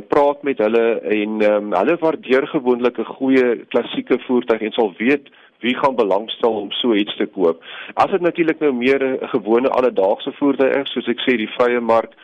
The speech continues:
is die beste manier om die meeste waarde te kry, maar dit gaan 'n, 'n bietjie moeite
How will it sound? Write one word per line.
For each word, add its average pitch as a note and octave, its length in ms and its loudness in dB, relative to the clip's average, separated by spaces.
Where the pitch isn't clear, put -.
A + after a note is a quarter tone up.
is C3 160 -2
die D#3+ 100 -4
beste B2 360 -2
manier C3 320 0
om A2+ 100 -2
die A2 80 -4
meeste A#2+ 360 -2
waarde A#2 400 0
te C3+ 100 -8
kry, D#3 400 -2
maar A#2+ 520 2
dit A#2 160 -2
gaan C#3 220 -2
'n, B2+ 160 0
'n G#2+ 240 2
bietjie D3 280 -4
moeite A#2+ 380 0